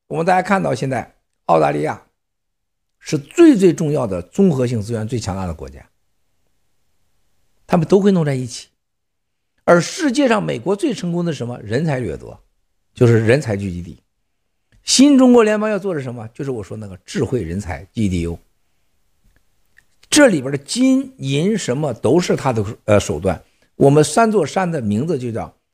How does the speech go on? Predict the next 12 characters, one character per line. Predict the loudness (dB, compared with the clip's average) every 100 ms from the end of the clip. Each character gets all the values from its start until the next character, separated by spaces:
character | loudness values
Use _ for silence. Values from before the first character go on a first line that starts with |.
| _
食 | -14 -8 -2 4
物 | 4 4 0 -4
和 | -2 -2
水， | 0 -8 -8
第 | -4
一 | -2
座 | -2 -4
山， | -6 -12 -14 _ _ _ _ _
第 | 2
二 | 4 4
座 | 0
山 | -4 -10